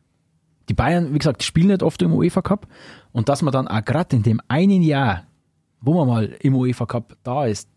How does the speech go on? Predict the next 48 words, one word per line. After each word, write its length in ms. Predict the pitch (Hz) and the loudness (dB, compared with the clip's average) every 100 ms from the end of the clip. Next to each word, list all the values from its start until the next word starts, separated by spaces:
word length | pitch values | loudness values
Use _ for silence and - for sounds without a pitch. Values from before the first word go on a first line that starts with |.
| _ | _
den 140 | 110 104 | -2 0
Titel 260 | 160 165 | 0 0
dann 160 | 127 117 | 0 0
auch 100 | 110 | 2
wirklich 380 | 147 131 104 - | 0 0 -4 0
holen 340 | 156 175 143 | 2 4 4
will, 160 | 170 143 | 2 2
kann 200 | - 123 | 0 0
das 120 | 175 | 2
die 120 | - | 0
Mannschaft 300 | 156 170 175 | 0 0 -2
angetrieben 460 | - 147 160 165 170 | -2 -2 -2 -2 -2
haben? 240 | 156 175 - | -4 -6 -4
Waren 200 | 113 180 | -2 0
die 100 | 202 | 0
so, 260 | - 196 - _ _ _ - | 0 -2 -4 _ _ _ -6
da 100 | 120 | -2
sagt, 240 | 127 - | -2 -2
hey, 140 | 117 104 | -2 0
den, 280 | 110 95 101 - | 0 -2 -6 -16
wir 180 | - 117 | -6 -6
spielen 220 | - 143 | 0 2
wahrscheinlich 240 | 135 127 120 | 2 2 2
die 60 | |
nächsten 280 | 127 135 139 | 2 2 2
Jahre 240 | 123 120 | 2 4
wieder 240 | 135 180 101 - _ _ _ _ | 4 2 0 -6 _ _ _ _
in 60 | 123 | 0
der 100 | 117 | 2
Champions 360 | 147 180 165 | 2 2 0
League, 240 | 160 185 - | 0 -2 -2
haben 160 | 120 120 | -2 -2
keine 220 | 123 147 | -2 -2
Chance 260 | 135 160 - - - | -2 -4 -6 -18 -2
und 120 | 117 | 2
jetzt 180 | 147 - | 2 2
haben 100 | 143 | 0
wir 60 | 139 | 2
die 80 | |
Chance, 240 | 123 135 - | 2 0 0
den 80 | 127 | 0
Titel 220 | 156 165 | 0 0
zu 140 | - | 0
holen, 240 | 139 147 - _ - - | 0 0 -4 _ -10 -4
den 120 | 120 | -2
holen 160 | 123 | -2
wir 80 | 156 | -4
jetzt? 220 | - - | -8 -14